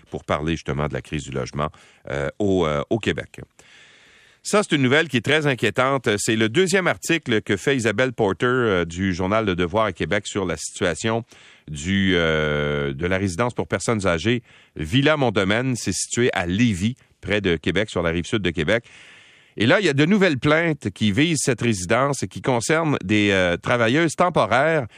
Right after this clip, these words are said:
euh, d'origine africaine qui, euh, ont travaillé comme préposées aux bénéficiaires là-bas pendant des mois sans être payées dans l'espoir d'obtenir un permis de travail qu'ils n'ont ja-, qu'elles n'ont jamais obtenu. Alors,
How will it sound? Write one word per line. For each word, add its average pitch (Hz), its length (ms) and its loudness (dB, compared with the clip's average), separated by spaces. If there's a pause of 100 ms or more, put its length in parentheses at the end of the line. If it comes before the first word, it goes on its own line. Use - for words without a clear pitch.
(240)
euh, 78 300 0
d'origine 135 480 2
africaine 135 640 0 (600)
qui, 135 360 4
euh, 120 460 2 (720)
ont 147 140 2
travaillé 175 480 4
comme 156 240 2
préposées 175 440 4
aux 214 40 2
bénéficiaires 151 560 2
là-bas 147 300 4
pendant 135 280 2
des 113 220 4
mois 143 360 2 (180)
sans 185 400 2
être 156 240 2
payées 123 360 2
dans 135 160 0
l'espoir 180 600 2
d'obtenir 123 500 2
un 104 40 -2
permis 101 260 -2
de 107 40 -6
travail 113 380 0
qu'ils 104 180 -4
n'ont 117 160 2
ja-, 117 180 -2 (100)
qu'elles 110 180 0
n'ont 165 200 0
jamais 117 340 -2 (360)
obtenu. 98 480 0
Alors, 92 320 0